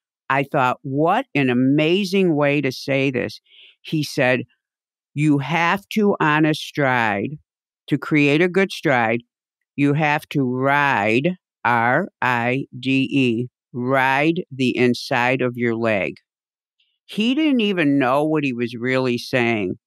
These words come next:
He was saying, "Stretch out the adductor while the abductor is contracting." I mean, he was like, that is kinesiology. When one muscle contracts, its opposite muscle stretches.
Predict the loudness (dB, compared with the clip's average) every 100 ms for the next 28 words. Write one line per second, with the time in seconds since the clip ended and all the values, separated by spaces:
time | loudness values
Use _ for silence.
0 | _ -2 2 4 2 0 0 2 2 -2
1 | -6 -2 -2 0 0 0 0 0 2 2
2 | 0 0 2 0 0 -2 -2 -4 -18 _
3 | -2 0 2 0 2 0 0 0 0 -4
4 | -4 -6 -6 -4 0 0 0 -2 -8 -8
5 | -14 -20 -4 0 2 0 -4 _ _ -10
6 | -4 -2 0 0 0 0 0 -4 _ _
7 | _ -18 -4 0 2 0 0 0 2 2
8 | 0 0 2 2 0 -2 0 0 2 2
9 | 2 0 0 -4 -2 -4 -2 0 0 -2
10 | -6 -20 _ -2 -2 -2 -4 0 0 -2
11 | -4 -6 -2 0 -2 -4 -8 -8 -4 0
12 | 0 -2 -6 -6 -14